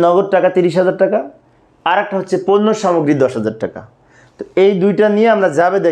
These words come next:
কী করব, তাই না? তো জাবেদা ছক তো আমরা অঙ্কন করতে পারি। এই জাবেদা ছকে আমরা যে দুইটা জিনিস দ্রব্য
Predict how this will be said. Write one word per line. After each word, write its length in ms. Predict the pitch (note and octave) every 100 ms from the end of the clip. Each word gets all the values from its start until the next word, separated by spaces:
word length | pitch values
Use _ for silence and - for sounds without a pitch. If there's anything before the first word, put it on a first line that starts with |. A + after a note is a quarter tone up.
| B2+
কী 80 | C#3+
করব, 220 | B2 G2 G2+
তাই 100 | B2+ E3
না? 60 | C4+ - _ _ _ _ _ _ _ _ _
তো 40 | - C#3+
জাবেদা 280 | G3 A3 A3+ G#3+
ছক 180 | G#3 G#3
তো 40 | G3
আমরা 140 | F3+ F3
অঙ্কন 220 | D#3+ D3 D3
করতে 180 | C3 C3 C3
পারি। 180 | B2+ E3 - - _ _ _ _ _
এই 120 | E3+ E3
জাবেদা 280 | F3+ F3+ F#3+
ছকে 340 | F#3 E3+ E3 F3
আমরা 220 | D#3 D#3 G3+ - - _ _ _ -
যে 220 | B2+ A3 A#3
দুইটা 220 | G3 F#3+ G#3+ E3+
জিনিস 200 | F#3 F3 D#3+
দ্রব্য 240 | F#3 D#3+